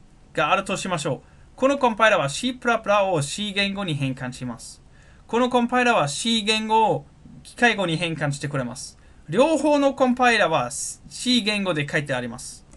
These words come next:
いつもの問題でC言語を実行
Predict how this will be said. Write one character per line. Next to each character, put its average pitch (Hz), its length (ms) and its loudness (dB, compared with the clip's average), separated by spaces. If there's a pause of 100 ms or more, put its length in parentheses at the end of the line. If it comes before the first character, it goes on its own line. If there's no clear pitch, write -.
(680)
い 165 100 0
つ - 100 -2
も 208 120 2
の 202 80 4
問 202 240 4
題 185 180 6
で 208 240 0 (580)
C - 300 -2
言 226 160 2
語 226 80 2
を 175 60 2
実 170 260 -8
行 202 340 0